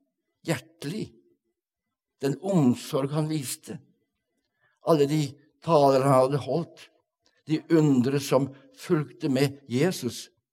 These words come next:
Mens de var på veien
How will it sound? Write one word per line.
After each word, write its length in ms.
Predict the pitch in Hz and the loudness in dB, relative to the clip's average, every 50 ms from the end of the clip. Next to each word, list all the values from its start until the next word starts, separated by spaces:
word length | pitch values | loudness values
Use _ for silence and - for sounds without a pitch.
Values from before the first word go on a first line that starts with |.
| _ _ _ _ _ _ _ _ _ _ _ _ _ _ _ _ _ _ _ _ _ _ _ _ _ _ _ _ _ _ _ _ _ _ _ _ _ _ _ _ _ _ _ _ _ _ _ _ _ _ _ _ _ | _ _ _ _ _ _ _ _ _ _ _ _ _ _ _ _ _ _ _ _ _ _ _ _ _ _ _ _ _ _ _ _ _ _ _ _ _ _ _ _ _ _ _ _ _ _ _ _ _ _ _ _ _
Mens 400 | - 127 127 135 131 - - - - - | -6 -4 -4 -4 -4 -6 -8 -10 -8 -6
de 220 | 123 127 131 123 - - | -6 -6 -6 -8 -8 -2
var 160 | 123 127 127 | -2 -2 0
på 160 | - 147 123 113 | 0 -2 0 2
veien 460 | 113 117 117 117 117 117 120 117 | 4 4 6 6 4 4 2 0